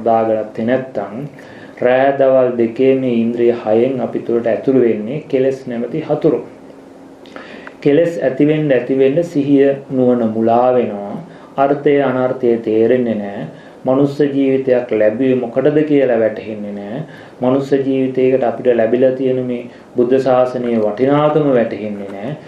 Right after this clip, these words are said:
කවදාවත්, අ, මුට්ට සතිය, සිහි නුවණ නැති කෙනාට, බාලයාට කවදාවත් බුද්ධ ශාසනයක වටිනාකමක්, මනුස්ස ජීවිතයක වටිනාකමක් තේරෙන්නේ නැහැ.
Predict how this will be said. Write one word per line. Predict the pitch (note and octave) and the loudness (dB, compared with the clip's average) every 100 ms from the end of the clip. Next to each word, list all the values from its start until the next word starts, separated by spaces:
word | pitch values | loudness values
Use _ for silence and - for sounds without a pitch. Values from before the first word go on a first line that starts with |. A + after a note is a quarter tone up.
| - - - | -20 -6 2
කවදාවත්, | A#2 B2+ A#2 A#2 A2+ A2+ C#3 - - - - - C3+ | 2 4 2 2 2 0 -2 -8 -16 -18 -16 -6 -2
අ, | A#2+ A#2 A#2 A2+ | 0 0 -2 -2
මුට්ට | A#2 B2 B2+ C#3 | 0 -2 -2 -4
සතිය, | - G#2+ - A2 A2 - - - | -2 -6 -8 -14 -16 -18 -20 -18
සිහි | - B2+ C3+ C3+ | -6 -4 0 0
නුවණ | C3 B2 B2 | 2 0 0
නැති | A#2 G#2+ A#2 | -2 -2 -2
කෙනාට, | A#2+ A#2 A#2+ A#2 A#2 D3+ A2+ | -2 0 0 -2 0 0 2
බාලයාට | A2+ A#2 C#3 C#3 C#3 C3+ C3+ - F#3 G3+ - - - | 2 4 4 4 4 4 2 2 0 0 -10 -20 -6
කවදාවත් | A#2 B2 B2 C#3 C#3+ D#3+ E3+ D3 | 2 2 4 4 4 2 2 0
බුද්ධ | C#3 C#3 | 0 0
ශාසනයක | C3+ C3+ C3 C3+ C3+ C3+ | 0 0 0 -2 -6 -4
වටිනාකමක්, | C3+ B2+ B2+ B2 A#2+ A#2 A#2 A#2 - E3 - - - - - | 0 0 0 -6 -8 -6 -6 -8 -4 -4 -4 -12 -20 -12 -4
මනුස්ස | B2 C3 D3 | -2 0 0
ජීවිතයක | C#3 C#3 C3+ C3+ C#3 C#3 | 0 0 -2 0 0 2
වටිනාකමක් | C3+ B2+ C3 C3 B2+ C3 C#3 | 0 0 -4 -6 -4 -6 -8
තේරෙන්නේ | - C#3 C#3 - - - | -6 -4 -4 -8 -12 -18
නැහැ. | - | -18